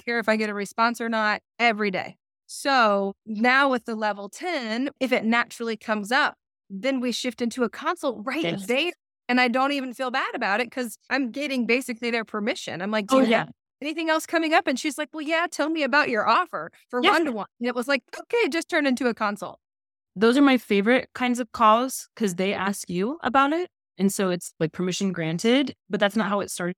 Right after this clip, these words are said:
Speaker 2: started with service, which always feels better to me. So I think if you're okay with that, go really hard on selling the free call. And you
Speaker 1: Okay.
Speaker 2: do that,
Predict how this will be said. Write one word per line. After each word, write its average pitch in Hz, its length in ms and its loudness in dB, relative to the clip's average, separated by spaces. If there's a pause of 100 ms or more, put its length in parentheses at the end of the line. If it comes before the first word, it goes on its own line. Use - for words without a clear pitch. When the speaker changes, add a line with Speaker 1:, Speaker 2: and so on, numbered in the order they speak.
(140)
Speaker 2:
started 170 180 -4
with 165 140 -6
service, 160 420 -4
which 151 140 -8
always 160 360 -2
feels 170 160 -4
better 147 500 -2
to 175 100 -2
me. 151 220 0
So 190 320 -2
I 214 140 4
think 233 300 2
if 180 160 -6
you're 226 140 4
okay 233 240 2
with 202 180 2
that, 165 300 -2 (420)
go 208 140 6
really 196 360 2
hard 202 440 0
on 196 80 -2
selling 175 520 -4
the 170 120 -8
free 185 260 -8
call. 139 380 -2 (360)
And 175 160 0
you - 60 2
Speaker 1:
Okay. - 160 -6
Speaker 2:
do 220 180 0
that, 170 360 2